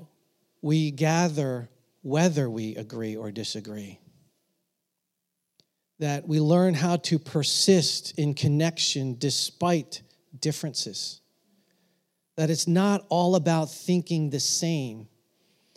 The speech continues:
It's all about loving more. It's not about highlighting differences, and it's not about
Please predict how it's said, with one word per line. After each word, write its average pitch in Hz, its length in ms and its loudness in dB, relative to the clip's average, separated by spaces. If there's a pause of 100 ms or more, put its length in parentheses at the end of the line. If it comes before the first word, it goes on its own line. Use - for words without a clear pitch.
(140)
It's 156 180 -2
all 160 320 2
about 139 340 -2
loving 131 640 -2
more. 123 520 -6 (1400)
It's - 240 -2
not 208 500 4
about 175 560 0 (300)
highlighting 175 640 0
differences, 165 500 2
and 151 100 2
it's 156 200 0
not 202 360 4
about 180 520 0